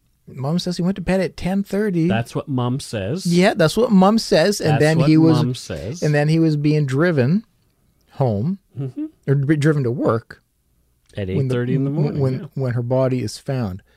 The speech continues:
Speaker 2: Yep. Cindy and Josephine were taken back to the police station for questioning and gave statements in the early afternoon. Constable Janine Baggs and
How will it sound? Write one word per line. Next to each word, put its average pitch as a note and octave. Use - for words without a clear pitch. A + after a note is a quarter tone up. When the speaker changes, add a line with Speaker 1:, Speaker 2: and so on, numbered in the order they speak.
Speaker 2:
Yep. E3+
Cindy G#3
and D3
Josephine B2
were G2+
taken A2
back E2+
to G#2+
the G2+
police F#2+
station F#2
for -
questioning D#2
and F#2
gave F#2
statements -
in F2+
the E2+
early E2+
afternoon. E2
Constable C3
Janine A2+
Baggs G#2
and F2+